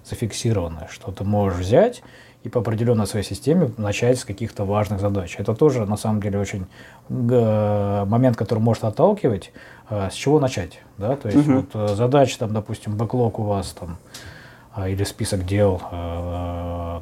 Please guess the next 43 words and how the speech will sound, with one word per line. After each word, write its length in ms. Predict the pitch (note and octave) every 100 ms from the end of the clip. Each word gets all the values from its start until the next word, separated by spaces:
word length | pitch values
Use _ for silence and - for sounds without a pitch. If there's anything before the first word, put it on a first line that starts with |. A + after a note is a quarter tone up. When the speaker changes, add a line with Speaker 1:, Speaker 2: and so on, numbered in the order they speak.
| -
Speaker 1:
там, 100 | E2+
четыреста 400 | - - B2 A2+ A2+
задач, 480 | A#2+ F3+ F#3+ - G2+ -
а 60 | A#2
с 40 |
чего 200 | - C#3
начать? 420 | C3 - E2 - - - -
Вот. 440 | G2+ F#2+ F2 -
И 60 | G2
тут, 200 | G2 E3+ D3
э, 160 | B2
как 180 | G2+ G#2
раз 240 | A#2 B2+ -
вот 120 | G2
всякие 300 | - G2+ G#2+
системы 380 | - - A#2+ G#2+
сортировки, 640 | - - A2+ C3 D#3 -
они 180 | F#2+ A2
могут 300 | G#2 G#2 G#2
вам 160 | G2+ F#2+
помочь, 420 | - G#2 C3+ C3+
там, 200 | F#2 F2 - - - - -
э, 300 | G#2+ F#2 F#2
начиная, 520 | F#2 G2+ A2+ G#2+ G2+ F#2
там, 340 | - F2+ F2
с 120 | -
матрицы 440 | G#2 G2+ G2+ F#2 G2+
Эйзенхауэра, 920 | F#2+ G2 B2+ D#3 D#3 C3+ A2+ G2+ F2+ -
вот, 580 | G2+ G2 G2 G2 F#2+ F2+
я 60 | F#2
не 100 | F#2+
знаю, 240 | G2 F#2
как 120 | - F2+
бы 260 | F#2+ G2
знакомы 440 | F#2+ G#2 G2+ G2 F#2
вы 60 |
с 100 | -
этим, 180 | F#2 F#2+
не 80 | F2
знакомы, 480 | F#2+ F#2+ C3 C3 G2 E2+ - - -
это 200 | F#2+ - F#2
важно 340 | A2 G2+ G2+
срочно, 720 | - C3+ F3+ - D3 C#3 B2